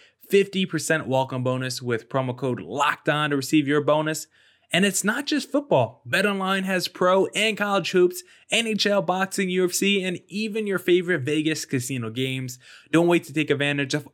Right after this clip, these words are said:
all the amazing offers available for the twenty twenty-one season. BetOnline is the fastest and easiest way to bet on all your favorite sports. BetOnline, we're stuffed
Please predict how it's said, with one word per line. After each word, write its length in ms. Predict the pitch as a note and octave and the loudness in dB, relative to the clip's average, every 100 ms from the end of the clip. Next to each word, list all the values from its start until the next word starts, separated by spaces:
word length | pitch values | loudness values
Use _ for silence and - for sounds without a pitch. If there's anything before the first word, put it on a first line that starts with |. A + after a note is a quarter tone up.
| - | 0
all 220 | F#3+ G3+ | 2 2
the 80 | F#3+ | -2
amazing 400 | F#3 F3+ E3+ D#3+ | -2 -4 -4 -4
offers 380 | E3+ E3 E3 | -4 -2 -2
available 480 | D#3 C#3 D#3 D#3 D#3+ | 0 2 0 0 -2
for 180 | D#3 D3+ | -2 -2
the 140 | C#3+ | -2
twenty 260 | C#3+ - C#3+ | -2 -4 -8
twenty-one 460 | C#3 C#3+ C3 A#2+ A2 | -4 -4 -4 -4 0
season. 480 | D#3+ D#3+ D3+ D#3 - - - - | 2 2 2 -8 -10 -20 -20 0
BetOnline 600 | D#3 D#3 D3 C#3 C3+ A2+ | 2 2 2 0 0 -2
is 120 | D#3 F3 | 2 4
the 100 | G3 | 2
fastest 580 | F#3+ F3+ F3+ F3+ F3+ - | 0 -2 -2 0 -2 -2
and 220 | F#3 F#3 - | -2 -2 -6
easiest 540 | C#3+ F3+ G#3 F#3 F#3+ F3+ | -10 -2 0 2 0 2
way 200 | E3 E3+ | 2 4
to 80 | |
bet 200 | D#3+ E3 E3 | 2 2 2
on 160 | E3 B2+ | -2 0
all 160 | D3 D#3+ | 0 2
your 140 | C#3+ | 2
favorite 280 | C#3+ B2+ - | 0 -2 -2
sports. 400 | - C#3+ D3+ - _ _ _ - | 0 0 0 -6 _ _ _ 0
BetOnline, 600 | F3 F3+ D#3 D3+ D3 C#3 _ _ | 2 4 2 0 -2 -6 _ _
we're 220 | D3+ F#3+ | 4 4
stuffed 420 | G#3 - F3 E3 | 4 4 4 2